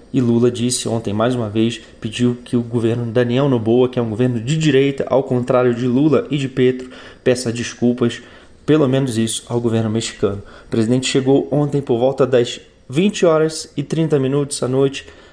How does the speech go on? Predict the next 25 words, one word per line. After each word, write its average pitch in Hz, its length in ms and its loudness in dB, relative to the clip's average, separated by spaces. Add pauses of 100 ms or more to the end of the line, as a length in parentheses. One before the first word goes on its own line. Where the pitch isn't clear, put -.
(140)
aqui - 260 -2
a 143 60 4
Bogotá, 127 640 2
foi 131 180 -4
direto 127 340 0
para 123 200 -2
o 104 80 0
hotel 135 320 0
com 131 140 -6
a 123 40 -4
comitiva 123 460 0
de 117 120 -6
ministros 117 600 -6 (300)
extensa, 135 760 0 (200)
com 139 140 0
a 135 40 2
primeira-dama 120 720 0 (220)
Janja 135 340 0
da 113 140 -2
Silva, 135 280 -2
que - 140 -14
também 127 300 -4
participará 143 560 0
das 135 180 -2
reuniões, 135 580 -2